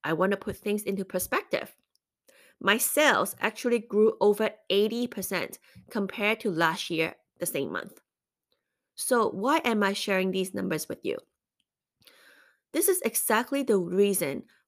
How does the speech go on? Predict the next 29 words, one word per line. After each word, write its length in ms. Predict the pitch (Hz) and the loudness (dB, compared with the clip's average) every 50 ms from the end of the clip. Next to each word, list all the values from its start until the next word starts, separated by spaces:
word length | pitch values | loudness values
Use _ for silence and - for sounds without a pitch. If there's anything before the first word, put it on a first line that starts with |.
| _ | _
why 340 | - 165 185 202 208 226 254 | -4 0 2 4 4 4 4
we 140 | 240 254 262 | 2 -2 -2
have 220 | 262 262 214 - | -4 -4 -6 -6
to 100 | - 208 | -6 -8
keep 320 | - - - - 202 - - | -8 -8 -6 -6 -6 -6 -6
track 380 | - - - 190 180 185 - | -10 -6 -2 -2 -2 -2 -2
of 120 | 190 170 - - | -6 -6 -4 -4
our 180 | 170 156 165 | -4 -4 -4
sales. 580 | - - - - 156 101 - - - - - - _ _ - _ _ _ _ _ - | -4 -6 -4 -4 -4 -4 -4 -6 -8 -12 -14 -16 _ _ -20 _ _ _ _ _ 2
Otherwise, 600 | 269 269 277 247 196 175 170 156 - - - - _ _ _ _ _ _ _ _ _ _ _ _ _ _ _ | 4 4 6 6 6 6 4 4 2 -2 -8 -12 _ _ _ _ _ _ _ _ _ _ _ _ _ _ _
how 260 | - - - 440 466 | -8 -2 2 4 4
are 60 | 415 320 | 4 4
we 100 | 269 - | 4 2
supposed 460 | - - - - - 226 233 233 - | 0 -2 -2 2 4 4 4 4 2
to 60 | 277 | 0
measure 360 | 208 190 180 185 - 196 180 | 2 2 2 2 2 0 0
growth? 420 | - 160 170 - - - - - _ _ _ _ _ _ _ _ _ _ _ _ - | 2 4 2 2 2 0 -8 -16 _ _ _ _ _ _ _ _ _ _ _ _ -6
My 140 | 202 220 220 | -2 -2 -2
personal 560 | 220 - - - 320 330 320 302 302 302 311 | -2 -4 -2 0 0 0 0 0 0 0 0
feelings 600 | 302 - - 277 262 240 185 107 90 131 196 - _ _ _ _ | -2 -2 -2 0 0 0 0 0 -4 -6 -10 -10 _ _ _ _
play 260 | - - 240 233 233 233 | -6 -2 0 2 2 4
no 280 | 214 214 220 240 233 | 4 4 4 4 2
part 360 | 233 - - 247 233 - - | 2 0 2 2 2 2 2
in 160 | 202 196 180 175 | 0 0 0 2
measuring 440 | 175 175 180 180 185 175 170 170 | 2 2 2 2 0 -2 -2 -2
growth. 280 | 160 127 90 - - - _ _ _ _ _ - - _ - | 0 -2 -2 -2 -4 -8 _ _ _ _ _ -20 -12 _ 4
Only 280 | 220 269 285 285 277 | 4 6 6 6 4
numbers 540 | 262 240 214 208 208 190 190 180 190 190 - | 4 4 4 4 4 6 6 4 4 4 0
matter. 360 | - 165 151 131 65 - - | 0 2 2 2 0 -4 -10